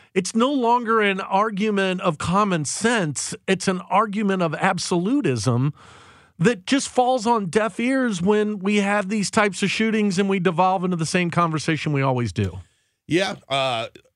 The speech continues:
Speaker 2: look, I, I think that when we pass concealed carry in this state,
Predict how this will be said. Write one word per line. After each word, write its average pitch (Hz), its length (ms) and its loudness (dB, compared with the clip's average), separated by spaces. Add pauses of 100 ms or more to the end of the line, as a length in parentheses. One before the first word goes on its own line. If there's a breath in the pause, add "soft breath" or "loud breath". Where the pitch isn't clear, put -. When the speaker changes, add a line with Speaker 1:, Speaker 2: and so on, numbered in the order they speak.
(120)
Speaker 2:
look, 135 460 -4
I, 139 260 -4
I 135 200 -4
think 98 520 -8 (240)
that 104 480 -4 (1200)
when 113 220 -2
we 120 80 -2
pass 160 360 -2
concealed 120 520 -6
carry 98 360 -4
in 71 100 -8
this 73 140 -10
state, 58 360 -12